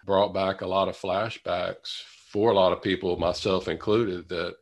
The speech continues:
you know, one day we're treating patients and the next day you're told, "Well, you can't see patients again until we tell you." You know, for us, it was two months in Louisiana. So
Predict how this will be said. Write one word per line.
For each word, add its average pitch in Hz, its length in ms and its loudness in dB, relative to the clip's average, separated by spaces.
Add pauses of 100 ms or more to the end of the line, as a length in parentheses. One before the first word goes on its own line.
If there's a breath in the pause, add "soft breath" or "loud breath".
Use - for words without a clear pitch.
(120)
you 92 80 -10
know, 90 120 -6
one 104 240 -2
day 101 220 0
we're 90 140 -2
treating 104 340 0
patients 107 560 0
and 92 100 -4
the 90 40 -4
next 98 300 -4
day 95 220 2
you're 87 200 -2
told, 95 480 0 (240 soft breath)
"Well, 90 240 0
you 101 140 2
can't 98 240 2
see 92 140 -6
patients 101 580 -4
again 92 280 -4
until 90 220 -6
we 85 120 -6
tell 107 260 -4
you." - 180 -14 (360)
You 92 120 -12
know, 90 140 -10
for 92 220 -2
us, 104 220 2
it 82 100 -2
was 82 280 -6
two 107 220 6
months 98 360 4
in 90 100 2
Louisiana. 87 760 -2
So 87 440 -2